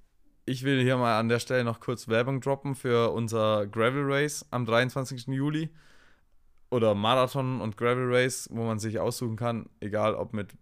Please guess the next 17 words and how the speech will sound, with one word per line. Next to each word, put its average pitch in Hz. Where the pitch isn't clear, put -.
Bike 110
oder 104
mit 101
Gravelrad, 104
kann 104
man 104
da 98
an 98
den 98
Start 107
stehen. 107
Die 98
Strecke 117
ist 110
mehr 113
oder 113
weniger 113